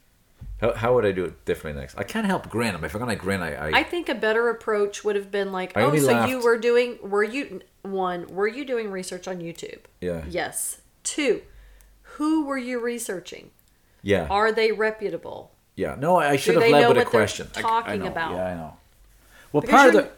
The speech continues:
Speaker 2: you're never gonna re-, you're never gonna, if you're writing a paper and you're taking a source from YouTube, you're not just gonna put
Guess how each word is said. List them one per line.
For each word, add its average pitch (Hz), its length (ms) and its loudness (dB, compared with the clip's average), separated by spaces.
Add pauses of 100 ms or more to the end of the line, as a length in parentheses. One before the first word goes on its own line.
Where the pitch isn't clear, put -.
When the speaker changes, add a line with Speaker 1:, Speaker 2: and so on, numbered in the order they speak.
Speaker 2:
you're 262 100 -2
never 339 240 0
gonna 311 200 -4
re-, 226 240 -2
you're 254 180 -2
never 294 240 -4
gonna, 262 360 -2 (720)
if - 140 -16
you're 247 100 -4
writing 311 360 0
a 277 40 -6
paper 247 400 -4
and 247 100 -4
you're 226 100 -8
taking 226 340 -8
a 214 40 -4
source 214 300 -6
from 190 280 -8
YouTube, 269 520 -6
you're 240 140 -6
not 277 220 -2
just - 160 -8
gonna 247 140 -2
put - 300 -4